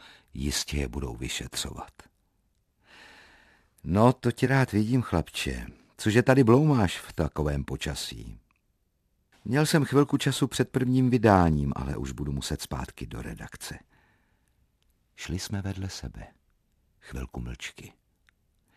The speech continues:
Zastavili jsme se až na rohu naproti Zemské univerzitní knihovně. Tam se naše cesty dělily. "Viděl jsem tě jít do kostela, tatínku." "No jo,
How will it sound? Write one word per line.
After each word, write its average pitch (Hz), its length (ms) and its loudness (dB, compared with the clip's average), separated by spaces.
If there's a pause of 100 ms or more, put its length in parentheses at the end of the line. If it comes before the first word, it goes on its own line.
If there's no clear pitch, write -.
(540)
Zastavili 80 580 0
jsme 87 200 -2
se - 140 -4
až - 200 -8
na 71 140 -4
rohu 82 380 -2 (360)
naproti 78 400 -4
Zemské 78 520 -2
univerzitní 76 760 -4
knihovně. 57 600 -8 (880)
Tam 90 300 -2
se 85 260 -6
naše 76 360 -6
cesty - 460 -8
dělily. 55 640 -12 (1800)
"Viděl 92 320 0
jsem 139 220 2
tě 143 100 2
jít 139 200 4
do 123 200 4
kostela, 85 480 2
tatínku." 67 720 -6 (1040)
"No - 180 -2
jo, - 280 -10